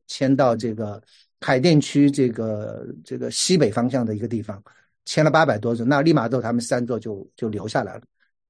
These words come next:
那到了这个文化大革命的时候，你知道，就，这个红卫兵要来了，要决定要把他们砸烂。那当时的这个，这个，这个，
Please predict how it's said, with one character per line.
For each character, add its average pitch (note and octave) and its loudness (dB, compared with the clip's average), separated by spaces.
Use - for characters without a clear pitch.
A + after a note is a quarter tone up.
那 D3 0
到 F#3 6
了 E3 8
这 D#3+ 2
个 D#3+ 6
文 F3 6
化 A3+ 2
大 G#3+ 6
革 F3 6
命 E3+ 4
的 D#3+ 4
时 C#3+ -2
候， D3+ 2
你 C3+ 2
知 C3+ -4
道， C#3+ 2
就， B2+ -12
这 C#3+ -10
个 C#3+ 0
红 F#3+ 4
卫 F#3+ 6
兵 E3 2
要 F#3 6
来 G2+ -4
了， G2 -16
要 C#3+ 0
决 C#3+ 2
定 E3+ 4
要 D3+ 6
把 G#2+ -4
他 B2 -2
们 C3+ 2
砸 - -6
烂。 D#3 2
那 D3 -8
当 F#3 0
时 D#3+ -10
的 D3+ -2
这 C#3+ -4
个， A2+ -6
这 C#3 -12
个， B2 -6
这 B2+ -4
个， A#2 -4